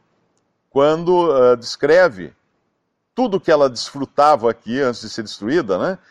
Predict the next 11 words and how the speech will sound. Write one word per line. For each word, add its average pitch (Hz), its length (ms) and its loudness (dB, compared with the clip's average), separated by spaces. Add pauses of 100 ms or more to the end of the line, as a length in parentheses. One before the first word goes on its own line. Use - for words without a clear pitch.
(180)
E 117 100 -2
agora 127 460 4
os 147 240 -4
próprios 160 520 0
comerciantes, 135 960 -2
os 107 80 -6
mercadores 120 580 -4
lamentam. 147 600 -4
Por 226 120 -12
que - 80 -8
lamentam? 110 600 -6